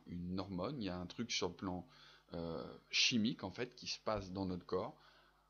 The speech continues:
Il y a tout un lien de pensée, et cetera, effectivement, mais il y a vraiment une réaction chimique qui a, qui a lieu dans notre corps, ok ?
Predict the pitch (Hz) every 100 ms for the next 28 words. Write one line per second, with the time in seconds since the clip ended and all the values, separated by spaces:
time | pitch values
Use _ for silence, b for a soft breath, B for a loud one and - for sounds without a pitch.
0 | B _ - 87 - 98 95 95 101 101
1 | 92 82 - 85 - - 87 90 87 85
2 | 85 87 92 175 - _ - - - 92
3 | 120 143 117 139 - _ 101 104 110 -
4 | - - 113 117 104 98 - 104 92 -
5 | - - 156 110 - - _ 98 90 92
6 | 95 - - 90 90 90 92 165 131 95
7 | 85 - 67 - - 92